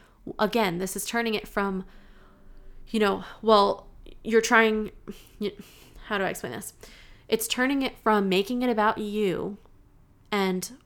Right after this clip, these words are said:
"Well, we charge this much because of all the time and effort that it takes, and we have to buy top line, top of the line computers and programs,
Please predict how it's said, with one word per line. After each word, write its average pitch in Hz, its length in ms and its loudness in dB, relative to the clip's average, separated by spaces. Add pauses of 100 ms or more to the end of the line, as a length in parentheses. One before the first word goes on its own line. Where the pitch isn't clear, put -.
(120)
"Well, 190 380 2
we 220 120 2
charge 226 340 0
this 214 200 -2
much 190 300 -2
because 185 480 -6
of 196 180 -8
all 196 240 2
the 208 100 -4
time 202 340 -2
and 180 80 -2
effort 180 260 -6
that 190 100 -2
it 180 100 -6
takes, 180 480 -4 (360)
and 196 160 -2
we 208 160 2
have 202 220 0
to 208 100 -2
buy 185 560 0 (260)
top 196 380 4
line, 202 580 0 (400)
top 226 160 6
of 214 60 -4
the 214 100 2
line 202 400 2
computers 190 800 -2
and 196 300 -2
programs, 190 720 -2